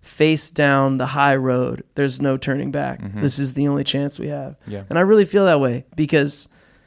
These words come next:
Speaker 1: it's gonna get more and more digital, and it's gonna get more and more streamlined and, um, you know, just the news that you need,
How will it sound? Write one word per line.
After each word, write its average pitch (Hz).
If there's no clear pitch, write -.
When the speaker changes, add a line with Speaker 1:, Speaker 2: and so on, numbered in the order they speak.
Speaker 1:
it's -
gonna 170
get 156
more 160
and 170
more 180
digital, 160
and 139
it's 139
gonna 139
get 135
more 143
and 151
more 139
streamlined 143
and, 127
um, 123
you 151
know, 135
just 151
the 214
news 196
that 180
you 190
need, 180